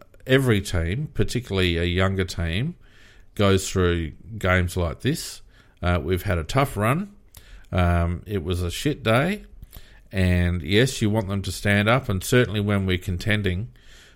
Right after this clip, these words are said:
uh, you want them to stand up. We're not contending yet, Mac. And so I'm, I don't want them to, to put this in the bank and throw it away,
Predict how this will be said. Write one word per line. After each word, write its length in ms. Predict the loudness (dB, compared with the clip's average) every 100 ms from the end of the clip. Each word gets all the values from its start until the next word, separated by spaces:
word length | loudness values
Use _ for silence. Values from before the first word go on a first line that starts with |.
| -2
uh, 300 | 2 4 2
you 180 | 0 0
want 180 | 0 -2
them 140 | -4 -4
to 120 | -6
stand 380 | -4 -2 2 2
up. 140 | 2
We're 80 | 0
not 160 | -2
contending 580 | -4 -6 0 0 0 -2
yet, 300 | 0 -2 -4 -12 -20 _ -10
Mac. 220 | -8 -8 -14 -20 -20 -20 -10
And 220 | -4 -2 0
so 520 | 4 4 4 2 0 -8 -20 -20 -20 _ -8
I'm, 600 | -2 0 2 2 0 -4 -10 _ _ -20 -20 -20 -2
I 120 | 4
don't 180 | 4 4
want 120 | 4
them 160 | 2 0
to, 300 | 2 2 0 -4
to 140 | -2
put 240 | 0 0 0
this 200 | -2 0
in 100 | -2
the 80 | 0
bank 320 | 0 0 -2
and 140 | -4
throw 220 | 0 2 2
it 40 |
away, 560 | 2 2 2 0 -4